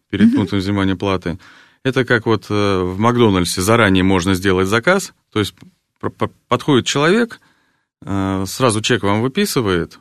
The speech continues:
Speaker 1: а, оплачиваете и уже проезжаете без остановки. То есть мы всеми возможными способами пытались, э, предотвратить наличие, как ми-, э,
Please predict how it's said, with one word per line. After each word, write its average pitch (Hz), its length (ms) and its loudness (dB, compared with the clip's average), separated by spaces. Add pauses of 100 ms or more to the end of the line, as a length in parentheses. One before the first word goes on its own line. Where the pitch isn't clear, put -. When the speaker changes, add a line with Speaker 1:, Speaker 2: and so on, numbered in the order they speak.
(120)
Speaker 1:
а, - 120 -14 (180)
оплачиваете 117 680 0
и 131 140 -6
уже 139 180 0
проезжаете 113 480 0
без 92 160 -2
остановки. 92 600 -4 (500)
То - 60 -4
есть 110 100 -4
мы 131 180 4
всеми 120 320 2
возможными 113 480 2
способами 123 440 0
пытались, 117 540 0 (920)
э, 92 760 -2 (1300)
предотвратить 113 720 0
наличие, 104 720 0 (240)
как 120 220 -2
ми-, 123 200 2
э, 98 180 -2